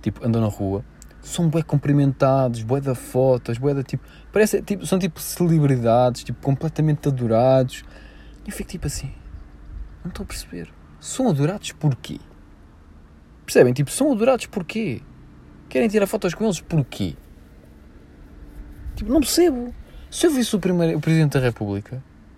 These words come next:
eu nem ia ter com ele. Ou o Primeiro-Ministro, meu. Tipo, ia passar por ele na rua,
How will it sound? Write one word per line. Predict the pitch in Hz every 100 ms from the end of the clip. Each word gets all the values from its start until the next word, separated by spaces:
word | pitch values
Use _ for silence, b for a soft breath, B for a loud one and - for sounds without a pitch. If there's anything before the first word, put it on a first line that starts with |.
| - -
eu | 330
nem | 359 339
ia | 311
ter | 277
com | - 190
ele. | 226 165 147 - - - - - - - - - -
Ou | 202
o |
Primeiro-Ministro, | 214 208 202 160 208 - 120
meu. | 113 113 151 - - - - - - - - - - - - - - -
Tipo, | 370 -
ia | 320 403
passar | 233 214 208
por | 214
ele | 202
na | 196
rua, | 170 202 214